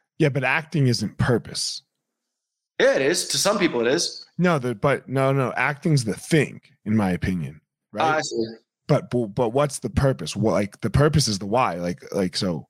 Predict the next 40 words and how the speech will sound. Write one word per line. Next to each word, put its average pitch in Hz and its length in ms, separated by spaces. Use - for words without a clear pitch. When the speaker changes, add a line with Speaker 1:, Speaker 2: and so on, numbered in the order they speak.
Speaker 1:
look, - 160
I 98 60
teach 131 300
martial 107 320
arts, 113 240
but 76 140
why? 85 340
Speaker 2:
Right. 131 240
I 120 40
love 139 200
that. 87 260
So - 300
for 165 180
me, 156 800
and 135 120
it, 131 160
and 135 140
it's 127 140
interesting, 139 380
and 123 80
it's 113 120
all 135 300
the 131 80
more 123 160
reason 120 340
why 110 220
I'm 104 140
so 113 240
thankful 107 400
of 104 100
what 104 100
I 101 80
do 98 140
now. 101 540
I 131 280
thought 147 420
it 117 140
was 113 160
acting. 85 500
Speaker 1:
Okay. 110 240